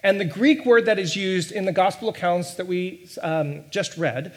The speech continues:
is the word aletheia. Everybody say aletheia. Aletheia. Emet,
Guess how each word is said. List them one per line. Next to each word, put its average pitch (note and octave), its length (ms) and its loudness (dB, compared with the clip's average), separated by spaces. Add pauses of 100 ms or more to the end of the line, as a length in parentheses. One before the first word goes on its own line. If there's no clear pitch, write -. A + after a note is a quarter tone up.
(140)
is D#3+ 160 -8
the F3 60 -2
word D#3+ 340 6
aletheia. E3 800 2
Everybody C#3+ 300 -2
say D3+ 260 0
aletheia. D#3 840 2
Aletheia. - 0 - (1000)
Emet, B3+ 540 6